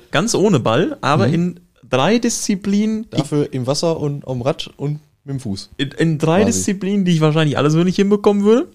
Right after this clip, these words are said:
Speaker 2: Zumindest nicht so schnell.
Speaker 1: Ja. Ähm, und auch nicht nacheinander an einem Tag, weil das wäre mir auch zu viel, glaub ich.
Speaker 2: Ja, acht
Speaker 1: Aber
Speaker 2: Stunden elf war er unterwegs beim Ostseeman,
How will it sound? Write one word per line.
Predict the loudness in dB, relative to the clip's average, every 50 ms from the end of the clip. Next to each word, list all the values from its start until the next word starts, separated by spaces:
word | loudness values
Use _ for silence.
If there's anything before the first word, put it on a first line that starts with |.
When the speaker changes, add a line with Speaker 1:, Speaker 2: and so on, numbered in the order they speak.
| _
Speaker 2:
Zumindest | -8 -6 -4 -2 -2 -4 -4
nicht | -6 -8
so | -8 -8
schnell. | -8 -4 -4 -4 -4 -4 -8 -12 _ _ _ _ -4
Speaker 1:
Ja. | -2 -2 0 0 -2 -4 -8 -12 -20 _ _ _ _ _ _ _ _ _ _ _ _
Ähm, | -2 -2 0 0 -2 -4 -4 0
und | 0 0 0 2
auch | 0 2
nicht | 2 2 2 2
nacheinander | 2 2 2 0 0 0 0 0 -2
an | -2 -2
einem | -4 -6 -6 -4
Tag, | -4 -4 -6 -6 -6
weil | -4 -4 -2
das | -2 -2 -4 -4
wäre | -4 -2 -2
mir | -2 -2 -4
auch | -4 -6 -8 -14 _ _
zu | -12 -10 -8 -6 -8
viel, | -8 -8 -8 -4 -2 0 -2 -2 -4 -8 -10 -4
glaub | -2 0 0 0 0 -2
ich. | -4 -6 -10 -16 _ _ _ _ _ _ _ _
Speaker 2:
Ja, | -6 -4 -2
acht | -2 0
Speaker 1:
Aber | 0 0 0
Speaker 2:
Stunden | 0 0 0 -2 0
elf | -2 -2 -2 -2
war | -4 -4 -4
er |
unterwegs | -6 -6 -6 -8 -8 -8 -10 -10 -12 -12
beim | -8 -6 -6 -6 -6 -10 -8 -6
Ostseeman, | -6 -4 -4 -6 -6 -8 -6 -6 -6 -4 -4 -6 -6 -4 -4 -2 -2 -2 -4 -6 -8